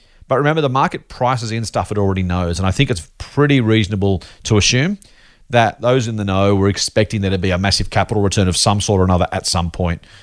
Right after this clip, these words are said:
Uh, whether it's justified or not, <laughs> as you say, mate, it's an open question. Well,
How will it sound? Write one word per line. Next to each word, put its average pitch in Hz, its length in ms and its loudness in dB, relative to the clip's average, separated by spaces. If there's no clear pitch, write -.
Uh, 101 120 -8
whether 151 180 2
it's 127 100 0
justified 131 320 2
or 117 40 -2
not, 123 240 -2
<laughs> - 40 -10
as 156 60 -8
you 156 80 -4
say, 131 240 -2
mate, 120 200 -2
it's 113 100 -8
an 123 80 2
open 120 260 -2
question. 110 420 -6
Well, 110 260 2